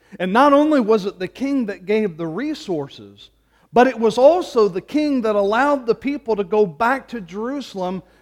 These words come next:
to get on with their lives, and it was under the king's rule that they were allowed to go back and to reconnect with God.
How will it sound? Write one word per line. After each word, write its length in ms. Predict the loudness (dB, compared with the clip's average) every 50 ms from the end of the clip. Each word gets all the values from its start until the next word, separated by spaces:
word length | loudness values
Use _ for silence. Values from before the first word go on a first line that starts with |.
| _ -6
to 100 | -6 -6
get 260 | -2 2 2 2 2
on 380 | 4 4 4 4 4 2 0 0
with 220 | 0 -2 -2 0
their 200 | -2 0 0 0
lives, 680 | 0 -2 -2 -2 -2 -4 -4 -4 -4 -6 -8 -10 -16 -18 -10 -6
and 160 | -4 -2 -2
it 180 | -4 -4 -4
was 500 | -4 -2 -2 -2 -2 -4 -6 -8 -12 -16 _ -6
under 360 | -4 -4 -4 -4 -4 -6 -8
the 120 | -8 -10 -18
king's 480 | _ -12 -8 -6 -4 -4 -4 -4 -6 -8
rule 640 | -14 -14 -10 -8 -6 -4 -4 -4 -4 -6 -8 -10 _ _ _ _ _ _ _ _ _ _ _
that 160 | -10 -10 -6
they 200 | 0 0 0 0
were 260 | 0 -2 0 0 0 0
allowed 560 | 0 -2 -4 -4 -4 -4 -2 -4 -4 -6 -8
to 100 | -14 -14
go 240 | -8 -4 -4 -4 -4
back 540 | -4 -6 -6 -6 -8 -10 -12 -14 _ _ _ _ _ _ _ _ _ _ _ _ _ _ _ _ _ _ _ _ _ _ _ _ _ _ _ _ _ _ _ _ _
and 160 | -12 -12 -12
to 60 | -10 -10
reconnect 720 | -10 -8 -8 -10 -10 _ -12 -8 -6 -6 -8 -8 _ _
with 180 | -20 -20 _ _
God. 380 | -16 -16 -14 -14 -16 -18 -20